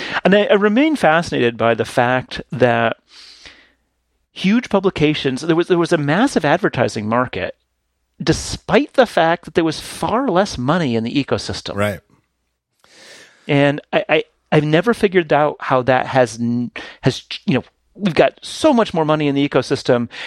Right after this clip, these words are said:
Speaker 1: and advertising is so much less of a part of it now.
Speaker 2: <sighs> I don't know either. I, I can only guess that part of it, and whenever there's, you know, every periodically somebody will stumble upon their stash of old Mac Weeks or Mac users or any, you know,
Speaker 1: Yeah.
Speaker 2: P C publications in their closet or their basement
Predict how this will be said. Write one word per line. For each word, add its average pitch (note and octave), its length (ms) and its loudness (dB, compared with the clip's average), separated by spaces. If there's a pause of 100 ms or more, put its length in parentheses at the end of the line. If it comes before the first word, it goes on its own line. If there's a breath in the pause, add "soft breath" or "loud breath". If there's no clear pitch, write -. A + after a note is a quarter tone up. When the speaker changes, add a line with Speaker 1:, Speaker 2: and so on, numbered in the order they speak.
(160 loud breath)
Speaker 1:
and C3+ 100 4
advertising C#3 640 2
is B2 140 -2
so - 420 -4
much E3+ 220 0
less B2+ 240 2
of B2 40 -2
a G#2+ 60 0
part G#2+ 240 -2
of - 80 -8
it - 140 -10
now. - 180 -4
Speaker 2:
<sighs> - 60 -14 (480 loud breath)
I D#3+ 220 -8
don't F3+ 200 -2
know E3 180 -2
either. C#3+ 520 -4
I, A2+ 200 -8 (140)
I - 80 -4
can C3 180 -4
only D3+ 200 -2
guess A#2+ 360 0
that G2+ 180 -4
part A2 260 2
of A2 100 0
it, A2+ 140 -2
and G#2 120 -8
whenever A2+ 440 -2
there's, G2 360 -8
you D3+ 60 -10
know, A#2 160 0
every G#2+ 240 -4
periodically G2 920 -6
somebody F2 580 -8
will F#2 160 -16
stumble F#2 340 -6
upon F2 280 -6
their E2+ 120 -8
stash E2+ 400 -6
of E2 140 -8
old E2 420 -8
Mac F2 320 -14
Weeks F2+ 260 -10
or E2+ 80 -8
Mac E2 300 -10
users D#2+ 380 -12
or F#2 120 -6
any, G#3 240 2
you E3 280 0
know, B2 60 4
Speaker 1:
Yeah. A2 100 0
Speaker 2:
P C3+ 80 0
C A#2+ 180 -4
publications F2+ 640 -6
in F#2 120 -10
their E2+ 100 -10
closet F2+ 440 -4
or E2+ 120 -10
their E2 140 -12
basement F#2 420 -10